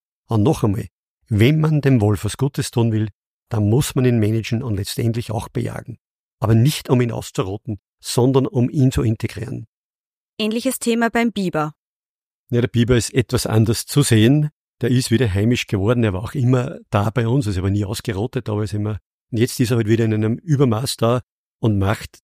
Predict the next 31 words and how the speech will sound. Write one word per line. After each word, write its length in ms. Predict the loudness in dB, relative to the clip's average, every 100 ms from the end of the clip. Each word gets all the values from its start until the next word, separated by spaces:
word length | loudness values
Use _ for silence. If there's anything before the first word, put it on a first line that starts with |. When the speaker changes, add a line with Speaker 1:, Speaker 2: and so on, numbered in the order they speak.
| -8
Speaker 1:
zum 220 | -2 0
Teil 260 | 0 2 4
in 100 | 4
manchen 360 | 2 -2 -4
Regionen 560 | -4 -2 0 2 2 0
entlang 440 | -4 -2 2 2
der, 180 | 2 -2 -6
der 60 | -10 -6
Bachläufe, 520 | -4 0 0 0 -4
Flüsse 420 | -2 -2 0 0 -2 _ _ _ 0
durchaus 360 | 0 2 -2
auch 240 | -2 -2 0
einen 160 | 0
gewissen 580 | -2 -2 -2 -2 -2 -2
wirtschaftlichen 720 | 0 -2 0 -2 -2 -6 -6
Schaden. 420 | -6 -6 -8 -10 -12 _ _ _ _ _ _
Das 140 | -2
ist 140 | 0 0
aber 100 | 0
überhaupt 480 | 2 2 2 0 -2
nicht 220 | -4 -4
vergleichbar 500 | -4 -4 -4 -4 0
mit 140 | 2 4
dem 100 | 2
Wolf. 340 | 0 -2 -4
Der 180 | -4 -2
Wolf 280 | 0 -2 -4
gestaltet 840 | -6 -4 -2 0 -2 -2 -4 -6 -16
seinen 520 | -4 0 2 2 -2
Lebensraum 760 | 0 2 2 0 0 2 0 -2
massiv. 640 | -4 -2 0 2 2 -2